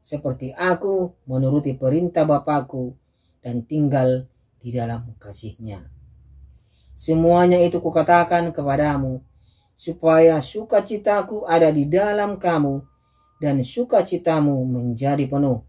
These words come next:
Inilah perintahku, yaitu supaya kamu saling mengasihi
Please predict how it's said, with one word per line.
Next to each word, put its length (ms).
Inilah 400
perintahku, 880
yaitu 320
supaya 400
kamu 400
saling 320
mengasihi 960